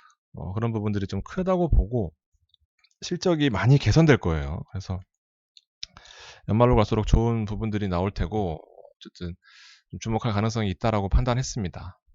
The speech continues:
전기차는 계속해서 수혜 받을 거고, 음, 기술적으로도 반도체가 반등할 수 있는 국면입니다. 개인 매도세만 확인한다면, 어,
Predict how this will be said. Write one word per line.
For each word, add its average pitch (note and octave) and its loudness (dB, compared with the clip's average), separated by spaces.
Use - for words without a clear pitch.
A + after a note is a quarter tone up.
전기차는 G#2 -6
계속해서 G2+ -4
수혜 C3+ -4
받을 - 6
거고, A#2+ -10
음, F#2 -10
기술적으로도 D3+ 4
반도체가 B2+ 0
반등할 C3+ 4
수 - -8
있는 G#2+ -2
국면입니다. F2 -4
개인 A2+ -2
매도세만 F#2+ -2
확인한다면, G#2+ -4
어, - -16